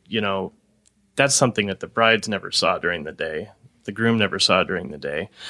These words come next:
But here it is, you've produced this beautiful image, uh, showing that, that, and it allows them to kinda look back and, and kinda hold that to, you know, to their heart. And, you know, that to me is the magic of shooting a wedding. And, and, uh, we don't,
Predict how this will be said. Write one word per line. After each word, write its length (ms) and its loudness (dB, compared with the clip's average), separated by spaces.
But 140 4
here 240 6
it 40 6
is, 240 4
you've 140 -4
produced 400 2
this 160 -2
beautiful 480 -2
image, 500 2
uh, 120 -6
showing 400 4
that, 240 2
that, 240 0
and 340 -6
it 140 -10
allows 340 2
them 140 0
to 80 -6
kinda 180 -2
look 240 0
back 300 4
and, 120 -4
and 220 -8
kinda 180 2
hold 300 2
that 240 2
to, 220 -4
you 120 -6
know, 160 -10
to 100 -2
their 160 2
heart. 420 2
And, 280 -4
you 100 2
know, 120 6
that 320 2
to 120 -2
me 180 6
is 140 2
the 100 0
magic 340 2
of 100 -8
shooting 320 0
a 60 -6
wedding. 240 2
And, 80 0
and, 300 0
uh, 400 -10
we 120 -4
don't, 280 2